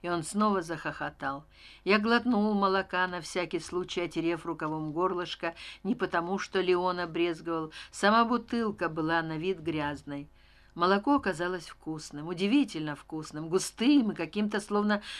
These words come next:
забытым, но вспоминавшимся в снах.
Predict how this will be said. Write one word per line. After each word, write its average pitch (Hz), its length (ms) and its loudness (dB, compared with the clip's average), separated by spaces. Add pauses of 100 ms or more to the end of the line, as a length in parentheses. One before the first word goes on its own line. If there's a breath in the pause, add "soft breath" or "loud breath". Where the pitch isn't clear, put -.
(140 loud breath)
забытым, 202 960 4
но 196 280 4 (200 loud breath)
вспоминавшимся 175 1120 -2
в - 60 -12
снах. 143 580 -10